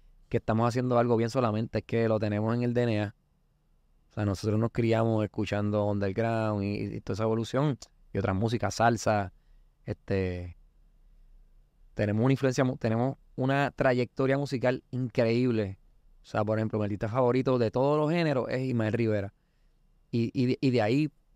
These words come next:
partimos hacia muchas cosas. Y nada, creo que podemos, creo que podemos ser mucho mejor en la parte visual. Y aunque depende mucho de nosotros,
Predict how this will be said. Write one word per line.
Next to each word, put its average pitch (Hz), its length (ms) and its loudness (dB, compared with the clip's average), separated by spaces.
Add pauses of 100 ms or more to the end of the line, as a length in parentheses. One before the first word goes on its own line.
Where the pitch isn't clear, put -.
(120)
partimos 117 440 0
hacia 143 160 -2
muchas 147 200 0
cosas. 160 320 0 (500)
Y 117 140 -4
nada, 113 320 0
creo 120 300 0
que 135 200 2
podemos, 113 460 -2 (400)
creo 139 140 0
que 160 80 2
podemos 139 260 0
ser 165 120 0
mucho 156 340 2
mejor 147 480 -2 (520)
en 117 200 0
la 107 140 0
parte 107 260 -2
visual. 151 480 0 (840)
Y 185 260 4
aunque 147 240 2
depende 139 340 2
mucho 170 280 0
de 151 460 2
nosotros, 147 400 -2